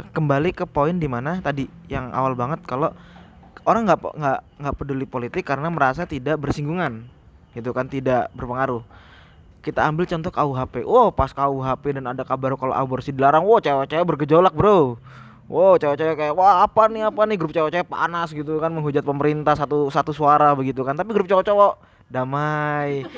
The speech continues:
masih sibuk bahas pub G gitu kan. Ya, itu, eh, satu contoh kasus bener, yang bersinggungan akan merasa tersi-, eh, tersenggol, akan merasa peduli, dan yang enggak, ya enggak, gitu kan. Contoh kasus pertama, oke,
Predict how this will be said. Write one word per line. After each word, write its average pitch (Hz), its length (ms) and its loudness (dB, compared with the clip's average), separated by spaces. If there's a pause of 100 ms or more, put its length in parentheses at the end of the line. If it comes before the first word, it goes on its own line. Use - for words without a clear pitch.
(220)
masih 170 240 4
sibuk 175 320 2
bahas 147 240 6
pub - 320 0
G 131 120 -6 (440)
gitu 143 240 0
kan. 143 240 2 (300)
Ya, 185 340 2 (400)
itu, 208 160 -4 (400)
eh, 190 240 6
satu 214 320 -2
contoh 208 240 0
kasus 220 320 -4
bener, 220 480 0
yang 226 240 2
bersinggungan 220 480 4
akan 233 240 0
merasa 196 240 2
tersi-, 185 240 -6
eh, 156 420 4 (380)
tersenggol, 156 640 0 (380)
akan 180 180 0
merasa 175 240 2
peduli, 160 400 0
dan 170 240 2
yang 165 240 -2
enggak, 226 240 2 (560)
ya 147 140 -4
enggak, 170 340 2 (460)
gitu 139 180 0
kan. 117 320 -6 (320)
Contoh 156 240 -4
kasus 151 160 -8
pertama, 110 380 -10 (100)
oke, 117 240 -8